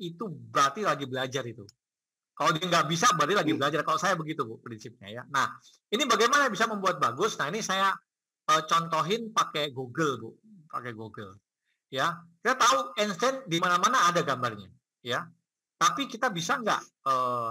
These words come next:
Speaker 1: coba kita cari ya Einstein. Oh, sebentar nih saya ini aktifkan dulu. Ini saya. Oke, sebentar saya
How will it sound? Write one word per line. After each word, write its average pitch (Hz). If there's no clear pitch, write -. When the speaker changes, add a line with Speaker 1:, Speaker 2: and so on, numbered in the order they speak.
Speaker 1:
coba 156
kita 120
cari 117
ya 95
Einstein. 107
Oh, 131
sebentar 123
nih 170
saya 113
ini 113
aktifkan 117
dulu. 113
Ini 113
saya. 113
Oke, 113
sebentar 113
saya 98